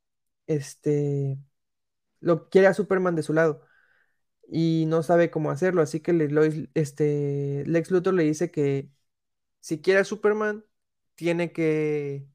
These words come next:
ir por Lois Lane. Pero antes de que empezara el ataque, este, Superman le había pedido a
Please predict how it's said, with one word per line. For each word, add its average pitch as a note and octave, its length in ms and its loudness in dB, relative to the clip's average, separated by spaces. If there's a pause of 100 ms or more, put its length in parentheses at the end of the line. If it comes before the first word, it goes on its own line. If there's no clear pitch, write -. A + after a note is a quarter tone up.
ir D#3 220 -2
por D#3 160 2
Lois C#3+ 340 -2
Lane. D3+ 240 -4 (1000)
Pero F3 180 6
antes F3 240 2
de G#3 140 2
que G3 80 -2
empezara D#3+ 380 0
el F3+ 80 0
ataque, E3 640 -2 (160)
este, C#3+ 920 -4
Superman E3+ 640 -2 (400)
le D#3 140 2
había D3+ 200 6
pedido D#3 380 2
a C#3 520 -2